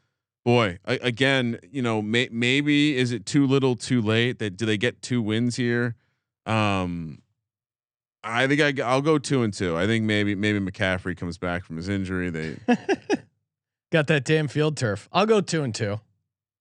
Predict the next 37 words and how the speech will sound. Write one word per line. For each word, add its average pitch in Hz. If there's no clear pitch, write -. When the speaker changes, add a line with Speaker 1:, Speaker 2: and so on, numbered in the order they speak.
Speaker 1:
And 107
then 117
the 110
last 113
game 101
is 90
at 90
New 87
Orleans, 85
which 82
Speaker 2:
Grade 165
that 165
a 147
loss. 151
Speaker 1:
I, 101
I 113
think 151
I'm 160
just 131
having 113
Carolina 95
split -
their 104
division 98
games. 90
Speaker 2:
Although 160
I, 175
I 165
think 214
I 185
have 143
them 127
essentially 117
losing 113
to 98
both 98
Bucs -